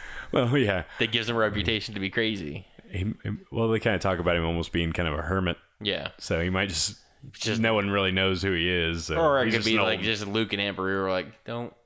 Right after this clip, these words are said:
Speaker 2: he's, leave him alone.
Speaker 1: <laughs>
Speaker 2: He's
Speaker 1: Yeah.
Speaker 2: too weird. He's crazy.
Speaker 1: Yeah,
Speaker 2: It's
Speaker 1: you could,
Speaker 2: crazy old Ben."
Speaker 1: like, but yeah, they, and you might even have, like, um, him meet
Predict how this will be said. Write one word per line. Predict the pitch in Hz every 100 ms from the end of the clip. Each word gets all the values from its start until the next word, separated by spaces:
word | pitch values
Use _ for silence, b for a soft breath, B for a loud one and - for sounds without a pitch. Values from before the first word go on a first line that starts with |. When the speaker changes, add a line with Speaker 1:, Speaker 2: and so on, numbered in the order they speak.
| _ _ -
Speaker 2:
he's, | 120 113 - _ _
leave | 123 120 -
him | 90
alone. | 90 90 90 101
Speaker 1:
<laughs> | -
Speaker 2:
He's | 165 - 139
Speaker 1:
Yeah. |
Speaker 2:
too | 139 120
weird. | 107 95 85 78 - -
He's | 113 -
crazy. | - 98 98 65 62 101 B -
Speaker 1:
Yeah, | 92
Speaker 2:
It's | 90
Speaker 1:
you | 90
could, | 131
Speaker 2:
crazy | 135 117
old | 117 101
Ben." | 92 64 71 -
Speaker 1:
like, | - - - - -
but | 139 101 98
yeah, | 110 107 104
they, | 107 110
and | 110 107 107
you | 107
might | 113 123
even | 98 90
have, | 92 90 85 82
like, | 85 80 - - B 101 -
um, | 92 82 76 67
him | - 87 87 80
meet | 82 73